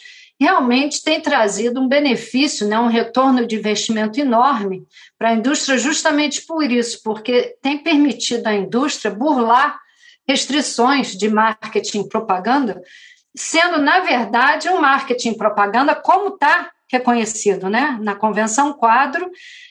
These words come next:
e eu acho que os países têm que começar ou a proibir esse tipo de atividade ou a proibir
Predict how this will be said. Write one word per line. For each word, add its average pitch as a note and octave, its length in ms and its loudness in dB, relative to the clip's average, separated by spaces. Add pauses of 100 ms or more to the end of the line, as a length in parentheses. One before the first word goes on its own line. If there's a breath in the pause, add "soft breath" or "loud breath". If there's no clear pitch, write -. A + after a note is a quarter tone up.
e D#4 80 0
eu G4 100 6
acho D4 280 2
que D#4 60 -4
os C#4 100 -2
países C4 640 0
têm D#4 120 -4
que - 120 -16
começar A3 880 0
ou E4 320 2
a E4 120 4
proibir C4+ 600 0
esse - 240 -2
tipo A3+ 240 -4
de G3 80 -2
atividade A3 760 -2
ou F#4+ 140 2
a F#4+ 80 4
proibir D#4 680 0